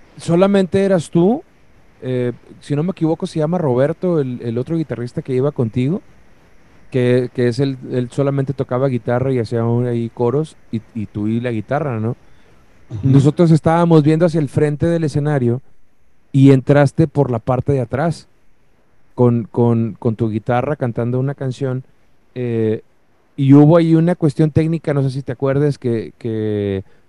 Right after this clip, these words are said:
Speaker 1: el audio se empezó a cortar, eh, eh, y fue algo que, que se, de repente escuchaba y de repente no, no sé por qué haya pasado eso, pero cuando, cuando te estábamos viendo y que se cortaba el audio,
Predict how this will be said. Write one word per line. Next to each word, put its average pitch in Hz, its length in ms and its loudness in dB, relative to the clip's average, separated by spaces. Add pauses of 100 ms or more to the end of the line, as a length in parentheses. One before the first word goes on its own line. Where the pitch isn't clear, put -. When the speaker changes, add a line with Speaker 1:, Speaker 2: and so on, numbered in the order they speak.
(240)
Speaker 1:
el 123 200 2
audio 139 340 6
se 131 120 -2
empezó 123 260 -2
a 123 60 -2
cortar, 143 760 2
eh, 120 260 -2 (120)
eh, 117 340 0
y 123 100 -2
fue 131 240 0
algo 139 240 4
que, 131 300 -2
que - 120 -12
se, 120 140 -4
de 120 120 -2
repente 123 280 -2
escuchaba 135 400 -2
y - 20 0
de 127 80 2
repente 120 400 -6
no, 139 500 0
no 120 260 -2
sé 127 160 -4
por 120 200 -4
qué 113 200 -4
haya 110 200 -2
pasado 110 440 -6
eso, 170 260 -2 (1200)
pero 160 500 8 (360)
cuando, 175 480 6 (160)
cuando 170 300 6
te 170 100 0
estábamos 202 580 6
viendo 196 340 6
y 147 60 0
que 143 100 -6
se 143 140 -4
cortaba 156 440 2
el 190 100 0
audio, 127 360 2